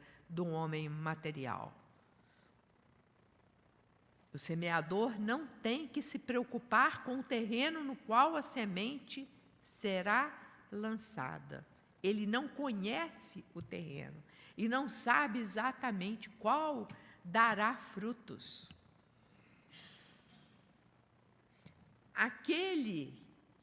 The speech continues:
aquele, aquela parte do terreno na beirada da estrada que recebeu a semente e que ela foi perdida de pronto, ninguém se aproveitou dela,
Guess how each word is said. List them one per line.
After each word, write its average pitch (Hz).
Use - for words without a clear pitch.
aquele, 208
aquela 196
parte 254
do 202
terreno 160
na 185
beirada 202
da 190
estrada 147
que 226
recebeu 202
a 185
semente 143
e 294
que 294
ela 262
foi 254
perdida 226
de 208
pronto, 285
ninguém 233
se -
aproveitou 214
dela, 208